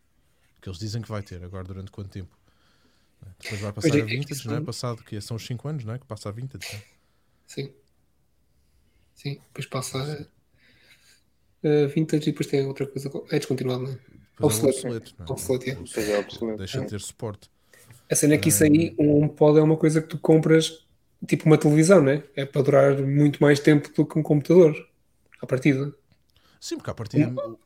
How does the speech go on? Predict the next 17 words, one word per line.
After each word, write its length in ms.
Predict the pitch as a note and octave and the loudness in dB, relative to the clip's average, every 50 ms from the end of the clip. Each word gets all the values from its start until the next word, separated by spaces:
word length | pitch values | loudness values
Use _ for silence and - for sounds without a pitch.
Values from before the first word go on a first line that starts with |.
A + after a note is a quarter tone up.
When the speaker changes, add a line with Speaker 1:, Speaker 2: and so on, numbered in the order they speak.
| _ _ _ | _ _ _
Speaker 1:
o 80 | - | -16
ciclo 400 | - - - - E3 C#3 C3+ C3 | -14 -10 -8 -6 -6 -6 -6 -6
de 60 | A#2+ B2+ | -8 -8
Speaker 2:
As 120 | - C3+ A#2+ | -6 -6 -2
colunas 360 | B2+ B2+ D3+ D3 D3 C#3+ C#3+ | 2 4 6 6 6 6 6
Speaker 1:
atualização 20 | |
Speaker 2:
no 80 | D3 D3 | 4 4
Speaker 1:
também 180 | C#3+ D3 D3 | 4 4 2
não 120 | E3 F#3 F3 | 4 2 2
é 20 | |
Speaker 2:
mundo. 60 | F3 | 0
Speaker 1:
o 20 | F#3+ | -2
mesmo, 340 | G3 F3+ E3+ E3+ C#3 C#3+ B2 | -6 -6 -6 -8 -6 -8 -8
não 160 | A2+ A2 A2 A#2+ | -8 -8 -8 -8
é? 140 | D3 D#3 - - | -10 -8 -6 -4
Speaker 2:
<clears throat> 340 | F3 G3+ - - - - | -4 -4 -4 -8 -10 -4
Exatamente. 560 | E3+ C#3+ C3 B2+ C#3+ D3 D3 C#3+ D3 - - | -4 -4 -2 0 0 0 0 0 -2 -6 -14